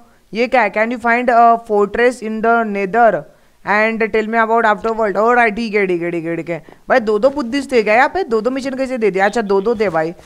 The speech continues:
आंटी जी वो किधर चला गया? उसका I think मैंने mission मेरे हिसाब से complete कर लिया है भाई। "sailor, can you locate Poké Loot for me?" चल भाई, सब mission ले लेता हूँ भाई, हर एक चीज़ locate कर करके आऊँगा।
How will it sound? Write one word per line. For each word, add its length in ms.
आंटी 240
जी 80
वो 140
किधर 260
चला 200
गया? 360
उसका 200
I 40
think 160
मैंने 140
mission 240
मेरे 180
हिसाब 180
से 100
complete 320
कर 120
लिया 220
है 60
भाई। 240
"sailor, 440
can 100
you 140
locate 220
Poké 260
Loot 220
for 100
me?" 80
चल 240
भाई, 160
सब 260
mission 320
ले 100
लेता 240
हूँ 80
भाई, 200
हर 160
एक 160
चीज़ 220
locate 320
कर 160
करके 240
आऊँगा। 380